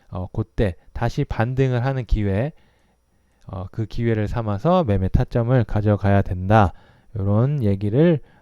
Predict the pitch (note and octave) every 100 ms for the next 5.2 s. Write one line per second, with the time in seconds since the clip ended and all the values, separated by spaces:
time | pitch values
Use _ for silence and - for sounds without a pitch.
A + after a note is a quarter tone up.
0 | - G2 E2+ C#3+ C#3 F#2+ A2+ G#2 G2 G2+
1 | F#2+ E2+ - _ _ _ _ _ _ _
2 | _ - _ _ _ _ _ _ _ _
3 | _ _ _ C3+ D3+ C#3+ C#3+ E3+ F3+ F3
4 | D3 G3 G#3 G#3 F#3+ A2+ A2 G#3+ G#3 G#3+
5 | G3+